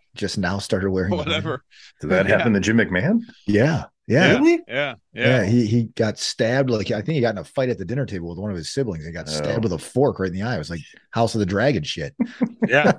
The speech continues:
Speaker 1: <laughs> All right. So we got about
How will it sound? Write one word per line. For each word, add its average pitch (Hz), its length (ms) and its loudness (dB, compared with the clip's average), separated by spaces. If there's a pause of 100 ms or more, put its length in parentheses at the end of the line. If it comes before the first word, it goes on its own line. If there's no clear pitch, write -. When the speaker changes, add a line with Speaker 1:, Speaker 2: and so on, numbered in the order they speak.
Speaker 1:
<laughs> 160 340 0 (4000)
All 117 60 -6
right. 123 280 -2
So 127 140 -10
we 135 120 -6
got 147 160 -2
about 131 280 -8